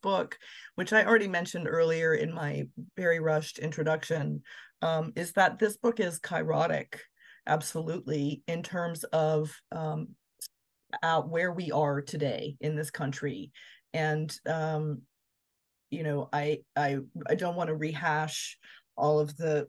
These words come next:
all of the things that are happening, but the ways in which, um, a reckoning with American history is being criminalized in public schools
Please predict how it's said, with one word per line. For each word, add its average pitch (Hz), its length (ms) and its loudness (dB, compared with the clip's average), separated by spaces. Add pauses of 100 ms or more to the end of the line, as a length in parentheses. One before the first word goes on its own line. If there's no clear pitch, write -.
(140)
all 170 200 2
of 160 120 -6
the 147 100 2
things 170 400 -4
that 151 140 4
are 165 60 0
happening, 175 580 0
but 151 180 0
the 165 80 -4
ways 175 360 -2
in 170 200 -12
which, 165 560 -2 (560)
um, 160 540 -2 (1200)
a 165 360 2
reckoning 190 680 2
with 156 200 2
American 165 500 -2
history 156 500 0
is 147 160 0
being 147 220 0
criminalized 185 960 0
in 165 180 -6
public 165 320 -4
schools 220 560 0